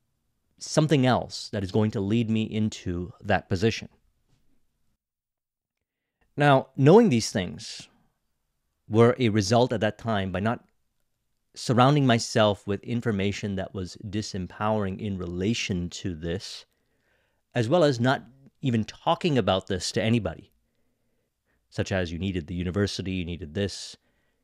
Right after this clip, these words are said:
kind of experience, and whatever else was the criteria, which I didn't have at that time. But I knew that some way, somehow, I was gonna figure out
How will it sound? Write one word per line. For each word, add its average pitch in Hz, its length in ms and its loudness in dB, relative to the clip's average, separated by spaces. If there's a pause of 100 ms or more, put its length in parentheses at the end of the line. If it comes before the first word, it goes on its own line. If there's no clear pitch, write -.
kind 98 260 -2
of 87 100 -6
experience, 104 760 2
and 85 420 -12
whatever 123 200 4
else 101 340 0
was 87 200 -10
the 98 100 -10
criteria, 92 500 -4
which 90 320 -8 (880)
I 113 60 -2
didn't 104 200 -2
have 101 280 0
at 85 80 -8
that 90 160 -6
time. 95 300 -8 (1160)
But 123 120 8
I 151 80 10
knew 147 180 6
that 117 200 2
some 127 200 4
way, 117 140 4
somehow, 98 420 0
I 95 120 -6
was 95 160 -6
gonna 101 140 -2
figure 95 280 -4
out 90 160 -4